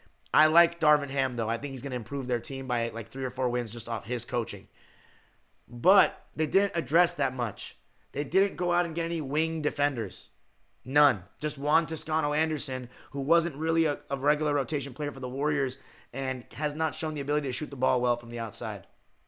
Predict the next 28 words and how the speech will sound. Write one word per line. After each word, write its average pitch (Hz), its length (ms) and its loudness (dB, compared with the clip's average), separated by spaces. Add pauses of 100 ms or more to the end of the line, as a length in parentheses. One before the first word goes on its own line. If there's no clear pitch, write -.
(460)
or 165 120 -4
really 170 320 4
show 156 220 -2
much 156 200 0
on 139 100 0
offense 139 340 0 (200)
at 127 120 0
all. 127 380 0 (960)
And 165 200 0
then 180 240 0 (120)
they 170 160 2
go 196 220 2
out 202 140 6
and 165 120 -2
replace 180 480 4
Malik 160 320 2
Monk 156 240 -2
with 139 120 -4
Lonnie 151 300 4
Walker. 147 460 2
I 127 120 -2
think 156 100 -6
he's 139 80 -8
gonna 143 80 -8
be 143 80 -4
a 131 40 -4
streaky 156 420 -2
player. 139 460 0